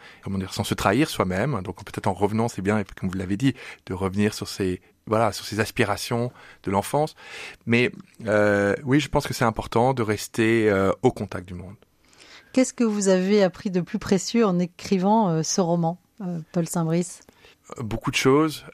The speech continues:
Speaker 1: Euh, c'est ce qu'on vient de se dire, c'est, c'est quelque chose d'important. Je pense que ça m'a remis dans le,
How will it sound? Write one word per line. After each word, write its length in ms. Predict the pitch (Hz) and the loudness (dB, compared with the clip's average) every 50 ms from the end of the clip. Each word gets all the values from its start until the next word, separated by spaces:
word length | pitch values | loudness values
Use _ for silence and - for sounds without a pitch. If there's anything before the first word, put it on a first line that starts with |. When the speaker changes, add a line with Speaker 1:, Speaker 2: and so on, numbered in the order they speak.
| - | -6
Speaker 1:
Euh, 720 | 113 110 107 107 104 107 104 104 101 101 101 98 98 95 90 - _ _ _ _ _ _ _ _ - | -2 -2 0 0 0 0 -2 -2 -2 -2 -2 -2 -4 -6 -6 -8 _ _ _ _ _ _ _ _ -10
c'est 240 | - - - - | -10 -10 -12 -16
ce 80 | - - | -12 -6
qu'on 120 | - 107 | -2 0
vient 120 | 101 113 123 | 2 2 2
de 80 | 131 | 0
se 80 | - - | -2 -6
dire, 460 | 107 101 104 131 160 147 110 95 92 92 | -6 -2 0 2 2 2 2 0 -4 -6
c'est, 240 | - - 117 104 - - | -6 -2 -2 -2 -2 -4
c'est 160 | - - 123 | -6 -6 -4
quelque 180 | - 113 - | -4 -4 -4
chose 220 | - - 117 110 110 | -2 0 0 2 2
d'important. 760 | 107 104 104 104 98 - 117 117 - 117 - - 107 117 143 | 2 2 2 0 2 0 0 0 0 -4 -6 -6 -4 -4 -4
Je 80 | 131 | -6
pense 220 | 113 - 127 - - | -4 -4 -4 -4 -4
que 80 | 117 | -4
ça 160 | - - 117 | 0 0 2
m'a 220 | 110 110 107 107 104 | 4 4 4 4 4
remis 500 | 101 98 - 117 123 131 127 127 135 - | 2 0 2 2 2 2 2 0 -2 -2
dans 140 | - 117 110 | -2 0 2
le, 560 | 107 107 104 104 104 104 104 104 104 104 101 | 2 4 4 4 4 4 4 4 4 2 0